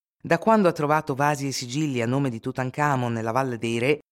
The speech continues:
è convinto che questa valle non ha consegnato tutti i suoi segreti,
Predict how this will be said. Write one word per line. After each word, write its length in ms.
è 160
convinto 480
che 120
questa 260
valle 460
non 160
ha 80
consegnato 560
tutti 220
i 40
suoi 160
segreti, 580